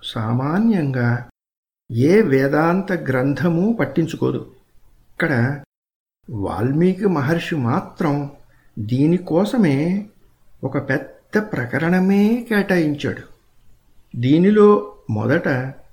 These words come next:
విశ్వామిత్రుడే శ్రీరాముడికి విషయ ప్రబోధ చేద్దామని మొదలుపెట్టి,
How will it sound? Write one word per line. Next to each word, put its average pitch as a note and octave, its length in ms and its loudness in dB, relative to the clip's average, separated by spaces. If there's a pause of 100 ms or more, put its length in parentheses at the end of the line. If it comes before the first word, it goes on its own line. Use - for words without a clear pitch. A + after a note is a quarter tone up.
విశ్వామిత్రుడే F3+ 1120 0
శ్రీరాముడికి E3 880 0 (280)
విషయ A2+ 380 0
ప్రబోధ B2+ 760 -2 (320)
చేద్దామని C#3+ 560 2
మొదలుపెట్టి, C3 920 -2